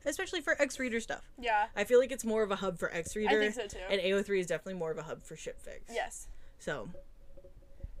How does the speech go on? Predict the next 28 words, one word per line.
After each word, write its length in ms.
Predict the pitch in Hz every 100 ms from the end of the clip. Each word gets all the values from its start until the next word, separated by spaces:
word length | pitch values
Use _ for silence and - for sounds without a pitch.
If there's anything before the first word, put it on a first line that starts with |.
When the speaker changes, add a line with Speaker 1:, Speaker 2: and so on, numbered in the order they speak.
| - -
Speaker 1:
different 340 | 311 269 285 -
tastes. 540 | 202 190 - - - - - - - -
It's 140 | - -
fine. 240 | 151 - - - - - - - -
And 240 | 202 214
then 400 | 208 202 196 196 180
the 180 | 202 196
other 300 | 208 240 285 - -
two 500 | - - 170 196 262 285
that 120 | 302
I 80 | 330
have 340 | 311 381 415
are 100 | 220
actually 360 | 175 175 - 254
part 200 | 226 202
of 100 | 175
a 40 |
series. 800 | 160 - 147 156 226 277 269 - -
Speaker 2:
Oh, 260 | 294 349 226
okay. 140 | 294
Speaker 1:
So, 520 | 247 196 190 175 160 160 196 -
th-, 140 | 185 190
you 100 | 240
can 140 | 285
read 160 | 277 269
'em, 420 | 262 247 240 247 - - - - - - - - -
you 100 | 226
can 260 | 220 247